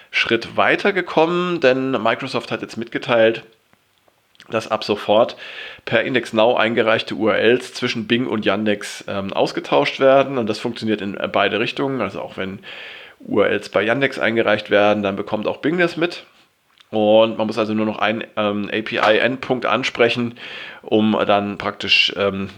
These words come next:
diese Suchmaschinen da, äh, darüber in Kenntnis zu setzen, dass sich da was getan hat. Ähm, laut Microsoft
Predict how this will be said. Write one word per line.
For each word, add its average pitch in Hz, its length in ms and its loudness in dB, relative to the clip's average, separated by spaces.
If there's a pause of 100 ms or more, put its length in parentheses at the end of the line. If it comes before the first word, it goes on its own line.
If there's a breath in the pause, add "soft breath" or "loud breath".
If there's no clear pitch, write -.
(260)
diese 101 360 -8
Suchmaschinen 101 800 -4 (880)
da, 95 520 2
äh, 101 260 2
darüber 104 440 2
in 101 140 -4
Kenntnis 101 380 -6
zu 95 100 -10
setzen, 98 300 -8
dass - 140 -8
sich - 120 -12
da 92 160 -6
was 92 220 -2
getan 92 400 -4
hat. - 200 -12 (540 loud breath)
Ähm, 110 260 4
laut 120 420 2 (220)
Microsoft 139 1040 0